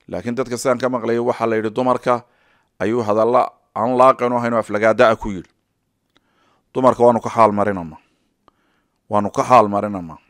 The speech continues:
Waananu ka raali gelinanaa. Dumarku Islaamku ma gayo in la iscaayo. Rag iyo dumar midna in la caayo.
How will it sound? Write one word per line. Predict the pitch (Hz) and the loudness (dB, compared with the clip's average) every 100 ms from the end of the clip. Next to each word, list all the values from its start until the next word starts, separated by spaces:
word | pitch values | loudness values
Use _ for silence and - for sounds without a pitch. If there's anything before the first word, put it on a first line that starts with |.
| _ _ _ _ _ _ - | _ _ _ _ _ _ -2
Waananu | 110 123 117 | 0 2 0
ka | 156 | -2
raali | 139 123 123 | 4 4 4
gelinanaa. | 101 113 117 98 82 85 _ _ _ _ _ _ - | 0 -2 -2 -4 -10 -18 _ _ _ _ _ _ -6
Dumarku | 120 110 - 110 | 0 0 0 -4
Islaamku | - 135 117 - | 2 2 2 -2
ma | 110 147 | -4 -2
gayo | 127 127 117 92 - _ _ _ _ _ | 2 4 4 2 -4 _ _ _ _ _
in | 117 120 | -4 2
la | 113 | 2
iscaayo. | 107 - 98 113 123 123 117 - _ _ _ _ _ _ _ _ - | 2 0 8 12 12 12 8 6 _ _ _ _ _ _ _ _ -4
Rag | 165 151 | -2 0
iyo | 143 131 - | 2 2 2
dumar | 170 160 107 - _ _ _ _ | 4 4 2 -2 _ _ _ _
midna | 131 190 151 143 | -6 -4 -4 -6
in | 135 120 | -4 -2
la | 104 | 0
caayo. | 92 107 107 104 92 | 2 4 4 4 -2